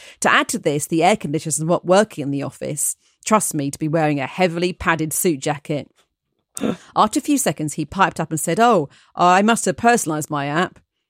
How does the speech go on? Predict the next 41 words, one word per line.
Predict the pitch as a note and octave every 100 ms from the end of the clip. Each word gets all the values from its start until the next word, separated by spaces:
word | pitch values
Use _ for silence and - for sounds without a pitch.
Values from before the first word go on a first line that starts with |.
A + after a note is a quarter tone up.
| _
I | C#3+
tried | - D#3+
to | -
play | F3 G#3+
it | -
cool | - F#3 E3
as | D3
we | D3
swiped | - - G3+ -
through | - C#4 D#4+
the | G3
app | D3 C#3+
to | F#3+
find | F3 D#3+ D#3+
the | E3+
feature | - C#3 D3 -
he |
was | D3+ D3+
talking | G3+ G3+ -
about. | C#3 C#3+ C#3 C3 _ _ _ - - -
Meanwhile, | G#3+ E4 E4 D3
I | D#3
was | D#3+
berating | - F3 D#3+ G#3+ A#3 E3+ D3+
myself. | D3 C#3+ D3 C3 - _ _ _
"This | A#3 -
is | F#3+
why | - D3
you | C#3+
don't | C#3+ C#3
talk | F#3 D3+
to | D#3+
colleagues | - E3+ D3+ C#3+
about | D3 -
anything | D#3+ E3 - D#3
other | D3
than | C3+ D3+
work. | D#3 D3 -
Stupid, | - C#4+ D4 C4+ D3
stupid | - G3 F3+ E3 -
Tess. | E3+ C#3+ -